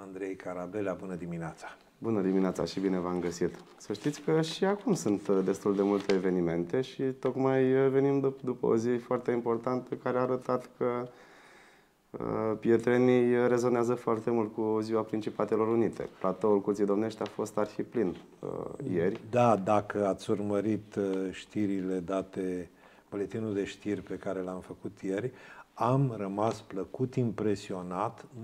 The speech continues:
Speaker 1: nu numai de ce a fost la Piatra Neamț, uh,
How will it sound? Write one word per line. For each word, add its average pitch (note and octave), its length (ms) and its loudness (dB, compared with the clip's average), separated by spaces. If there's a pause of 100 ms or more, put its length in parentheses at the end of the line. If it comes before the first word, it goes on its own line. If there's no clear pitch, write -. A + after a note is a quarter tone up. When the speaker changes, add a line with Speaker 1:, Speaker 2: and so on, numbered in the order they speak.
Speaker 1:
nu D3+ 100 2
numai G#2+ 340 2
de F2+ 120 -6
ce - 140 -8
a F#2 60 -2
fost F2 260 -8
la F2+ 80 -6
Piatra F2+ 520 -10
Neamț, B2+ 260 -10 (680)
uh, F#2+ 460 -2